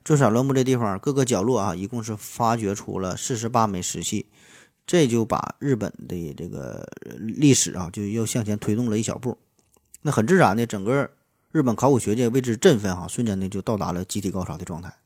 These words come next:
那很快，这个官方有关部门呢也是公布了这个消息，声称日本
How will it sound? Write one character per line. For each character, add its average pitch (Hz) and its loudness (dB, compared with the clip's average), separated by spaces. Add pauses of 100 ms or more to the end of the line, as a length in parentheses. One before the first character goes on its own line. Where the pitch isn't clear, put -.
(880)
那 139 0
很 123 2
快， 156 6
这 165 4
个 143 4
官 160 4
方 131 6
有 107 4
关 113 0
部 131 2
门 101 0
呢 110 0
也 92 0
是 113 -4
公 117 -2
布 147 2
了 123 4
这 120 0
个 107 0
消 95 -4
息， 95 -8 (260)
声 151 2
称 113 2 (320)
日 180 4
本 113 2